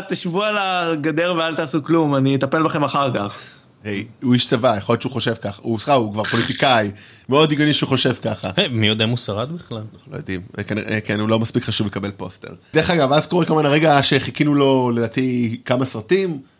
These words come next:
Speaker 2: אה, נטשה וברוס בנר נפגשים, וזה היה רגע די מביך, כמו שציין, זה פלקון. אומר,
Speaker 3: כן,
Speaker 2: quite awkward.
Speaker 3: awkward.
Speaker 2: כן, זה די awkward.
Speaker 1: כן.
Speaker 2: דרך אגב, אני חייב לציין פה, יש לי, כאילו, אתם יודעים, כאילו, שלאורך כל הסרטים עד עכשיו, שלושת סרטי הנוקמים,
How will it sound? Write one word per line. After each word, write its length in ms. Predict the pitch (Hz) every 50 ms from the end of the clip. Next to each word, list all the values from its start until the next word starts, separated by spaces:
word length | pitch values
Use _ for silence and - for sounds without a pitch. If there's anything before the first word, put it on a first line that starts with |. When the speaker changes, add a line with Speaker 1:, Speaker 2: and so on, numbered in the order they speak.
| _ _ _ _ _ _
Speaker 2:
אה, 60 | 113 110 107 107 110 110 110 110 110 107
נטשה 460 | 107 - - 208 208 - - 131 117 110
וברוס 720 | 104 113 113 110 110 110 107 107 107 107 98 113 113 98 -
בנר 200 | 120 117 117 117
נפגשים, 520 | 110 107 101 110 104 - 170 180 180 170 135
וזה 240 | 120 113 117 117 120
היה 120 | 120 117
רגע 240 | 117 120 117 117 113
די 220 | 110 123 147 160 147
מביך, 600 | 135 120 107 120 123 123 120 - - - - - _ _ -
כמו 120 | - 120
שציין, 560 | - - 123 117 - - 127 120 113 113 113
זה 340 | 110 113 113 113 113 113 110 101 101 - - - - - - - - _ -
פלקון. 420 | 123 120 107 - - 98 92 90 90 - _ _ -
אומר, 180 | 101 104 104
Speaker 3:
כן, 340 | 110 110 101 104 104 - 127
Speaker 2:
quite 40 | 123 135
awkward. 120 | - 120
Speaker 3:
awkward. 460 | 117 113 113 113 113 110 110 117 123 123 - -
Speaker 2:
כן, 180 | - 208 107 98
זה 80 | 117
די 140 | 107 120 110 131
awkward. 120 | 151 - 175 165 151
Speaker 1:
כן. 140 | 131 127 127 120 - - _ -
Speaker 2:
דרך 80 | 180 180
אגב, 80 | 208
אני 80 | 190 -
חייב 140 | 180 196 202
לציין 180 | - 196 185
פה, 120 | 180 208 208
יש 160 | 190 - -
לי, 280 | 196 185 170 156 147 135
כאילו, 260 | - - 131 127 127 113 107 101 - - _ -
אתם 140 | - 123
יודעים, 180 | 117 127 156 165
כאילו, 200 | 170 - 165 147
שלאורך 320 | 127 120 120 120 127 127 -
כל 120 | - 143 151
הסרטים 420 | 143 - - 120 - 131 131 123
עד 160 | - 123 127
עכשיו, 220 | 135 131 - 113 104
שלושת 280 | - - 123 123 -
סרטי 200 | - 120 - 120
הנוקמים, 460 | 120 117 113 - - 120 127 131 127